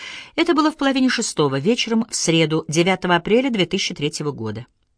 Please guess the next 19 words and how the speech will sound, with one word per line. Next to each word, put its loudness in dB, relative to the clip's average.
Вечером 2
столь 2
тихим, 0
что 0
жужжание 6
мухи 4
в 2
зарослях 2
вереска 0
казалось 0
значительным -2
событием. -12
Пол 8
с -2
Мальвиной 4
брели 6
по 2
склону 2
горы 4